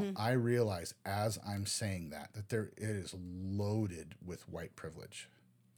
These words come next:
Speaker 2: I mean, that's, so that's why I said I don't wanna let go of all of the anger. I think there are some things that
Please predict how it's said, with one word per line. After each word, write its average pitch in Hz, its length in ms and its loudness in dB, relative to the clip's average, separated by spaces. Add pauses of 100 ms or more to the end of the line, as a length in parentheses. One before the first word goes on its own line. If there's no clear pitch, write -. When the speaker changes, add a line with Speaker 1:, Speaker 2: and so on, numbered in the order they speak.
Speaker 2:
I - 40 -8
mean, 95 200 0
that's, 104 360 0 (1800)
so 110 440 6
that's 127 280 6
why 147 160 12
I 123 80 12
said 104 440 6
I 110 60 0
don't 123 160 4
wanna 120 140 4
let 101 160 2
go 98 100 0
of 92 140 -2 (100)
all 90 300 4
of 80 80 -8
the - 100 -14 (100)
anger. - 300 -12 (720)
I 120 80 2
think 139 160 6
there 151 100 6
are 113 40 6
some 107 200 2
things 98 520 -2
that - 300 -4